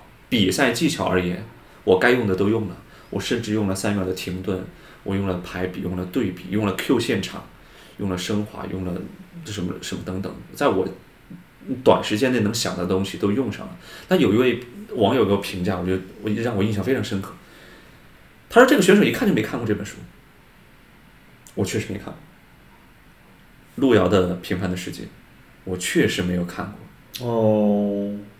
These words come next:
Speaker 1: 我就觉得他的评价非常一针见血。你，你空有技巧是，别人就觉得，哦，你林松的第二轮，虽然那个五进一你完成得很好，很有内容，甚至很松弛，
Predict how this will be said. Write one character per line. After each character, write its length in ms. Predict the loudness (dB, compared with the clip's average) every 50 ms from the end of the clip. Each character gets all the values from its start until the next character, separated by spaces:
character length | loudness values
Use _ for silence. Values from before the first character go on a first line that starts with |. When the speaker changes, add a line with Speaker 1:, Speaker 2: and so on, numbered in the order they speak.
| -20 -20 -20 -20 -14 0 8
Speaker 1:
我 160 | 10 10 10
就 140 | 10 10 10
觉 100 | 10 12
得 100 | 12 10
他 120 | 8 8
的 80 | 6 6
评 200 | 4 4 4 6
价 120 | 6 6
非 280 | 6 8 8 10 10 8
常 200 | 6 4 4 6
一 100 | 6 6
针 140 | 6 4 4
见 200 | 2 0 -2 -2
血。 120 | -2 0
你， 180 | 4 8 8 8 8 6
你 160 | 4 6 6 6
空 200 | 6 6 4 6
有 120 | 6 6
技 160 | 4 2 0
巧 160 | 0 0 0
是， 340 | 2 2 4 4 4 2 2 -4 -16 -20 -16 -4 4
别 80 | 4 6
人 100 | 6 8
就 120 | 6 6
觉 140 | 6 6 6
得， 200 | 6 4 2 0 -4 -8 2
哦， 140 | 4 4 6
你 120 | 6 4
林 140 | 2 2 2
松 180 | 2 0 0 2
的 120 | 2 0
第 140 | 2 4 4
二 120 | 4 6
轮， 260 | 6 4 2 2 -2 -4 -8 -14 -20 -20 -20 -20 -10
虽 180 | 0 6 6 8
然 100 | 8 8
那 60 | 4
个 60 | 2 2
五 160 | 0 0 -2
进 220 | -2 0 2 2
一 40 | 2
你 100 | 2 2
完 140 | 0 0 -2
成 140 | -2 -2 -4
得 60 | -4
很 200 | -2 -2 -4 -4
好， 220 | -4 -8 -12 -8 -4
很 80 | -2
有 80 | 0 2
内 120 | 2 2 2
容， 160 | 0 0 0
甚 180 | -2 -2 -2
至 200 | -2 -2 -2 -4 -4 -8 -10 -8 -8 -8 -10 -14 -20 -20 -20 -16
很 160 | -10 -8 -6
松 340 | -4 0 2 4 4 4 2
弛， 280 | 2 0 -2 -4 -4